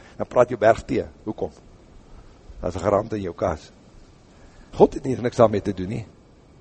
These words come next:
maar die duiwel onthou dit en hy weet dit. Jy sien, en daarom as ons tigtiging verstaan, dan begin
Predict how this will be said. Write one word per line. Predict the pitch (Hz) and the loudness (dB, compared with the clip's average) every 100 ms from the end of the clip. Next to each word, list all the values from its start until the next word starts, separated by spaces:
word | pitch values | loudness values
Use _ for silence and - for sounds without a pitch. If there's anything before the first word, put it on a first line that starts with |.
| - - - - - 101 | -20 -20 -20 -20 -12 -2
maar | 107 | 0
die | 104 | 6
duiwel | 127 147 | 6 4
onthou | 113 101 104 | -2 0 -2
dit | 104 | 0
en | 101 | 0
hy | 98 113 | 0 -2
weet | 87 73 | -4 -6
dit. | - - - _ _ _ _ _ _ _ _ _ _ - | -12 -18 -20 _ _ _ _ _ _ _ _ _ _ -2
Jy | 123 | 4
sien, | 220 147 - - - | 4 4 -4 -4 2
en | 147 | 6
daarom | 143 226 226 175 | 8 10 8 4
as | 165 | 0
ons | 147 | 4
tigtiging | 226 233 - 160 143 | 4 4 -2 -8 -4
verstaan, | 127 - 135 120 | -6 0 0 2
dan | 120 | 2
begin | 117 143 | 2 4